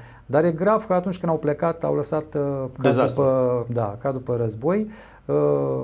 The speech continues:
Speaker 1: și din cauza asta a trebuit să schimbăm toate instalațiile, din cauza asta, din fericire,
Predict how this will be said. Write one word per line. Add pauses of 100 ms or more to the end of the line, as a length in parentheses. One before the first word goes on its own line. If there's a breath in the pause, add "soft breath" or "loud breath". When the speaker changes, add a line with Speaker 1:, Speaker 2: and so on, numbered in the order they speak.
(160)
Speaker 1:
și
din
cauza
asta
a
trebuit
să
schimbăm
toate
instalațiile,
din
cauza
asta, (160 loud breath)
din
fericire,